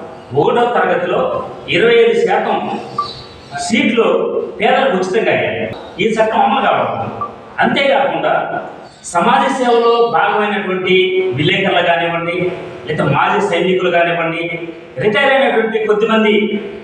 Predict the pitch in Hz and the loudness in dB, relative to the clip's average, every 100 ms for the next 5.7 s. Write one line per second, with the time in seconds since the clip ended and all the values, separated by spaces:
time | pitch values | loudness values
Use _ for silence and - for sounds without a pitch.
0 | - - - 208 233 233 202 202 196 190 | -16 -14 0 2 4 4 2 4 2 2
1 | 185 196 185 175 185 185 185 180 170 170 | 2 0 0 -2 -2 -2 0 2 2 2
2 | 160 151 135 - - - 160 - - - | -2 -2 -2 0 0 0 -2 -4 -8 -12
3 | - - - - 214 311 254 226 226 220 | -16 -18 -16 -2 0 0 2 2 2 0
4 | 202 196 202 214 - - 208 226 240 214 | -2 -2 -2 -4 -4 -2 0 2 0 0
5 | - - 269 - - - - | 0 0 0 0 0 -4 -4